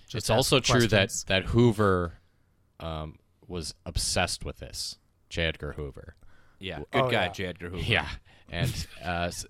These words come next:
Speaker 2: and he was never able to dig up anything ab-, about Monroe and, and J F K. So,
Speaker 1: Yeah.
Speaker 2: for what, whatever that's worth.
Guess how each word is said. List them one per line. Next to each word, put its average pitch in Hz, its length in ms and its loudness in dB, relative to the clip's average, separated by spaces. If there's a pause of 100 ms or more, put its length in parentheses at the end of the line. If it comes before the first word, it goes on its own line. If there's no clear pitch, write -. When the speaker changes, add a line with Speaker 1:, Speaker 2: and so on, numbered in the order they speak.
Speaker 2:
and 90 180 -6
he 104 140 0
was 92 140 0
never 87 280 0
able 82 260 0
to - 120 -12
dig 80 220 -4
up 76 180 -4
anything 73 600 -10
ab-, - 240 -4
about 73 360 -4
Monroe 73 680 -6
and, 69 240 -12 (240)
and 73 140 -10
J - 140 -12
F - 180 -14
K. 64 240 -12 (240)
So, 67 320 -4 (360)
Speaker 1:
Yeah. 104 220 -6 (200)
Speaker 2:
for 82 140 -6
what, 73 240 -10
whatever 80 280 -2
that's 73 200 -6
worth. - 300 -16